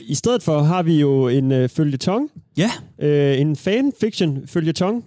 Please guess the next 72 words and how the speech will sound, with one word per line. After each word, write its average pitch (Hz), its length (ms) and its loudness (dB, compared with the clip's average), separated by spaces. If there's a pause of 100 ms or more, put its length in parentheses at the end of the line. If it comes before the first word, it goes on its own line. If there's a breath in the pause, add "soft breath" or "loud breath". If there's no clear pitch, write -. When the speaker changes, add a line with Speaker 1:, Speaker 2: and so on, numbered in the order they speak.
Speaker 2:
Ja. 160 60 2
Speaker 1:
Kasper, 185 240 -2
som 160 120 -2
du 175 100 2
har 170 340 2
fundet 165 560 -2
ude 170 180 0
på 170 120 -4
det 143 100 -6
store 175 200 -2
internet. 170 300 -4 (160)
Speaker 2:
Det 180 80 0
har 208 80 0
jeg. 170 100 0 (320)
Det 185 80 0
har 196 100 0
jeg. 151 160 0
Speaker 1:
Afsnit 139 260 2
Speaker 2:
Og, 135 80 2
Speaker 1:
to 135 100 2
Speaker 2:
øh, 214 80 2
Speaker 1:
er 165 60 0
vi 147 80 0
nået 165 160 0
til. 175 100 -2 (520 loud breath)
Speaker 2:
ja, 170 40 0
vi 185 60 4
er 233 40 2
nemlig 254 220 2
nået 254 140 0
til 214 80 0
afsnit 170 220 0
to, 208 180 0
og 156 100 0
det 180 60 0
er 190 40 2
jo 185 120 0
ri-, 165 60 -4
ganske 175 280 -4
rigtigt. 165 200 -2
Altså, 131 120 -2
vi, 160 120 2
vi, 160 360 2
øh, 113 360 0
er 107 200 -2
jo, 107 280 0
øh, 104 360 -6 (440)
forudoptaget 147 840 0 (180)
denne 139 320 2
uge, 175 360 2
og 117 240 -2
var 104 80 -6
der 107 80 -8
Speaker 1:
Mhm. 131 140 0
Speaker 2:
også 170 120 2
sidste 220 240 0
uge, 175 240 0
og 107 40 -6
er 104 40 -8
der 98 100 -12
også 107 140 -6
næste 214 200 0
uge. 190 200 2
Speaker 1:
Mhm. 123 380 0
Speaker 2:
Og, 165 400 2
øh, 156 240 0
så 226 120 -2
kan 190 100 -2
man 127 100 2
ikke 127 120 -2
være 107 80 -10
aktuel - 320 -6